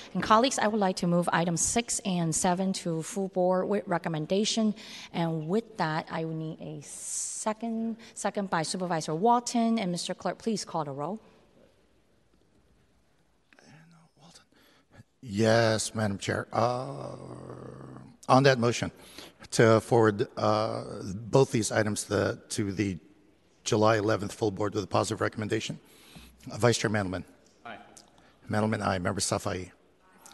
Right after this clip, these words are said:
Speaker 2: Safai, aye. Member Ronan. Ronan, aye. Member Walton.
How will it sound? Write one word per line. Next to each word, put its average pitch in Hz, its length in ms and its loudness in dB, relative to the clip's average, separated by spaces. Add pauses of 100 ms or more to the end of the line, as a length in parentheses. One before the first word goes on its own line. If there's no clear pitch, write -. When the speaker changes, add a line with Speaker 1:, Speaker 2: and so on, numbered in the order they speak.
(520)
Speaker 2:
Safai, 104 520 0
aye. 120 100 2
Member 117 260 0
Ronan. 98 280 0 (680)
Ronan, 110 300 0
aye. 90 160 -2
Member 95 260 -4
Walton. 92 400 -4